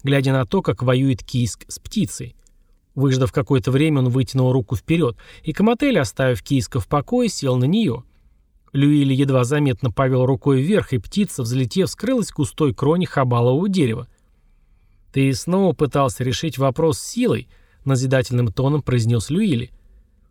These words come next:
Кийск обескураженно развёл руками, такова уж была его натура,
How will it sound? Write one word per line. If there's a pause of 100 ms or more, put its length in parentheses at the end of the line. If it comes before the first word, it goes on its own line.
(180)
Кийск
обескураженно
развёл
руками,
такова
уж
была
его
натура,